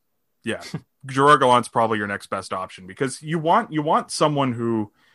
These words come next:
you want someone who's gonna be able to help develop these guys. And I don't even know that Brind'Amour is your guy there,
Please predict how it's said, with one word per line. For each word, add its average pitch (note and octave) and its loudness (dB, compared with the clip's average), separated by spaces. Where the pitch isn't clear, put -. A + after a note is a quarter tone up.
you D#3 2
want C#4+ 6
someone G#3 4
who's E3 2
gonna D3 0
be C3 2
able B2+ 2
to G#2+ 2
help C3 -2
develop A2 0
these G2 -8
guys. F2 -10
And A#2 0
I - 2
don't D#3 2
even C3 2
know A#2+ 4
that A2+ 0
Brind'Amour A2 2
is G2 -8
your G#2 -2
guy G2+ 4
there, F#2+ -4